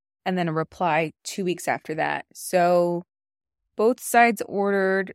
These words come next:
transcripts on October second, thirty days after that. So the government's opening brief as to why the, why Tom Girardi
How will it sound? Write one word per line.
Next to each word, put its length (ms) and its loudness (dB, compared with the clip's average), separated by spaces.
transcripts 1040 -2
on 140 0
October 480 -4
second, 720 -4
thirty 220 2
days 220 0
after 240 0
that. 320 4
So 180 -4
the 80 -4
government's 460 2
opening 340 -2
brief 240 -2
as 120 -14
to 100 -8
why 220 4
the, 520 -2
why 180 2
Tom 220 -6
Girardi 320 -2